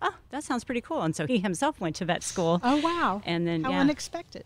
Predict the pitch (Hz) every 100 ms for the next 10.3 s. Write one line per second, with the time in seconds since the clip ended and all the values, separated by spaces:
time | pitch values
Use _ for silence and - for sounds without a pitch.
0 | - 196 - 165 214 254 170 - - 214
1 | 269 - 277 269 254 233 180 170 185 190
2 | 196 196 170 185 170 - - 185 - 165
3 | - 170 - 185 208 196 202 196 180 -
4 | 180 170 175 180 - 202 220 160 - 160
5 | - 156 - - 151 170 165 - - 170
6 | 175 - 220 190 160 - 170 160 160 151
7 | 156 - 160 143 165 160 160 160 165 151
8 | 151 151 147 180 180 170 165 156 185 175
9 | 170 165 156 151 139 160 151 147 147 147
10 | 147 143 147